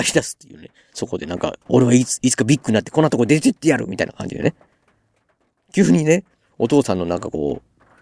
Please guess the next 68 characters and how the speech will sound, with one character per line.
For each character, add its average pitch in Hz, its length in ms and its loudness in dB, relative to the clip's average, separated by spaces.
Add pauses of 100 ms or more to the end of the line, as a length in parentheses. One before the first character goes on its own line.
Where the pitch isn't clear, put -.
(640)
う、 - 40 -14
あ - 60 -8
の、 80 360 -12
弔 139 180 4
っ 113 100 0
て 117 120 -2
る 110 80 -2
時 101 200 0
に、 85 180 -4 (340)
な 110 100 2
ぜ 117 100 4
自 98 160 -4
分 107 160 0
が 104 100 2
ビ 107 160 2
ッ - 60 -20
グ 98 120 -8
に 90 80 -4
な - 100 -2
る 90 80 0
っ - 20 -4
て 123 120 -6
い - 20 -2
う - 40 -6
話 90 240 -2
を - 40 -8
し - 80 -6
て 95 80 -2
ん - 60 -4
か - 80 -4
わ 95 80 -4
か 107 100 0
ん - 20 -4
な 95 60 -4
い - 20 -4
で - 40 -12
す - 60 -14
け 117 60 -2
ど、 120 220 4 (320)
そ - 140 2
れ - 100 -2
に - 80 -2
対 147 240 4
し - 40 -10
て 165 100 2
ク - 120 -4
ラ 127 80 4
ラ 110 120 -2
が、 127 240 4 (1500)
「ち - 80 -6
ょ - 40 -8
っ - 40 -20
と、 - 240 -6
ち - 80 -2
ょ - 20 0
っ - 20 0
と 87 100 -6
い 95 40 0
い - 60 0
か - 100 0
な」 - 120 -10
っ - 20 -14
て - 180 -18
言 - 60 -14
っ - 40 -20
て、 - 220 -12 (680)
ビ 156 100 2
ッ - 40 -20